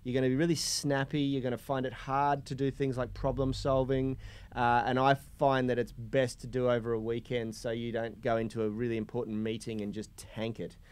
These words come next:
You know, like, if you've got a sales pitch to do or something like that, you're gonna lose that,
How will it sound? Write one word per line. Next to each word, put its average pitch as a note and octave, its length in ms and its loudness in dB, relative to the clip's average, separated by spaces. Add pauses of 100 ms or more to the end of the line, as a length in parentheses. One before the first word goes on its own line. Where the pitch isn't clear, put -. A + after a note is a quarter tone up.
(220)
You G#2+ 80 -8
know, G#2 200 -2
like, A2 180 -4
if A2+ 100 -6
you've C3 140 2
got C3 120 4
a A2+ 40 2
sales A#2 440 2
pitch - 280 -2
to A#2+ 80 -6
do A#2+ 140 0
or A#2 60 0
something A#2 300 -6
like A2 180 -2
that, A#2 260 4
you're A#2+ 140 0
gonna G#2+ 260 0
lose G2+ 480 -2
that, F2+ 240 -4